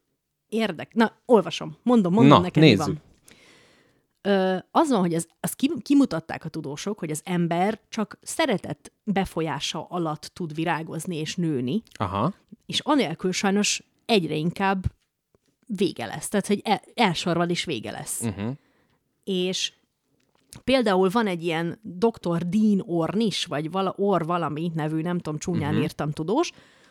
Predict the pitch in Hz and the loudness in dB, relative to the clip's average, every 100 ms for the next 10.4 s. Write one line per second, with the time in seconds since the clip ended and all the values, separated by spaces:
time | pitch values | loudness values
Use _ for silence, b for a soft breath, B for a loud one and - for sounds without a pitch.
0 | b - 233 240 196 175 156 - 180 156 | b -4 0 0 0 -2 -4 -2 -2 -2
1 | 165 156 151 160 165 151 147 139 160 220 | -2 -2 -4 -4 -4 -4 -4 -4 -2 -2
2 | 214 175 175 170 175 156 139 - 147 143 | -2 -4 -6 -6 -8 -8 -10 -10 -10 -8
3 | - 143 160 143 - _ 165 - 220 180 | -8 -6 -6 -8 -10 _ -4 -2 0 0
4 | 165 160 147 151 156 214 233 220 - 107 | 0 0 -2 0 -2 -4 -10 -14 -14 -14
5 | 135 180 175 - 180 240 - 214 180 156 | -8 -6 -6 -4 -2 -2 0 0 0 -2
6 | 151 151 143 - _ - 170 160 - - | -4 -6 -6 -12 _ -6 -4 -4 -6 -8
7 | 151 - - 165 113 107 92 110 175 - | -8 -8 -12 -8 -2 -2 0 2 2 2
8 | 190 170 160 151 - 147 139 143 151 156 | -2 -2 -2 -4 -4 -6 -6 -8 -6 -4
9 | 180 160 - 156 143 160 147 143 123 - | -4 -4 -6 -6 -6 -6 -6 -6 -8 -8
10 | 135 135 185 226 | -6 -6 -2 -2